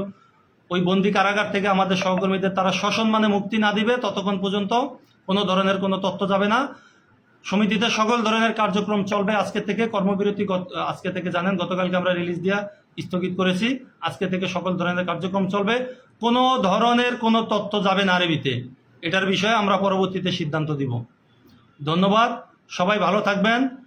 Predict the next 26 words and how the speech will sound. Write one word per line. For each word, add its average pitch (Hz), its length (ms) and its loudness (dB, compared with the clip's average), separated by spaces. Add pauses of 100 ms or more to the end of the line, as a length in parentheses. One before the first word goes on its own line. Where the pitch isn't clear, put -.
(140)
আমার 185 300 0
সহকর্মীগণ 214 640 2 (380)
যারা 185 260 2 (240)
এই 208 80 4 (200)
বিগত 196 240 0 (140)
দশ 190 120 2 (120)
দিন 208 100 4 (140)
দিনরাত 202 340 2 (220)
পরিশ্রম 208 420 0
করেছেন, 208 320 0
আমরা 196 260 2
কাজের 196 260 2
মানুষ, 196 280 2 (500)
আপনারা 196 360 2 (480)
সকলে 202 380 0 (100)
স্বতঃস্ফূর্তভাবে 208 800 0 (380)
এবং 190 120 0 (100)
সুশৃঙ্খলভাবে 233 760 2 (460)
কর্মসূচিতে 196 600 0
অংশগ্রহণ 202 440 0
করেছেন। 214 300 0 (560)
আমি 202 160 2 (360)
সকলের 233 500 0 (380)
পক্ষ 196 240 0
থেকে 214 220 2
আপনাদের 196 380 0